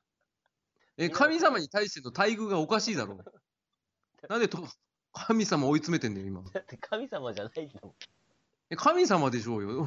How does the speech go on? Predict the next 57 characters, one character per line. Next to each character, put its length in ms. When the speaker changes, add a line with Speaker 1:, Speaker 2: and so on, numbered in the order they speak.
Speaker 2:
神 260
様 240
だ 100
っ 40
て 120
い 40
う 20
体 220
で 100
し 80
ょ 20
う 40
よ。 80
Speaker 1:
だ 20
か 0
ら 0
名 0
前 220
は 120
ね。 160
Speaker 2:
名 160
前 320
だ 140
け？ 120
俺 160
祀 300
ら 100
れ 80
て 120
ん 60
だ 100
ぜ。 280
何 180
で 60
も 100
聞 100
い 40
て 80
い 60
い 20
よ。 180
Speaker 1:
何 300
で 80
も。 280
Speaker 2:
う 160
ん、 40
い 40
い 40
よ。 240
全 180
部 60
答 180
え 40
て 80
や 60
る 60
よ。 140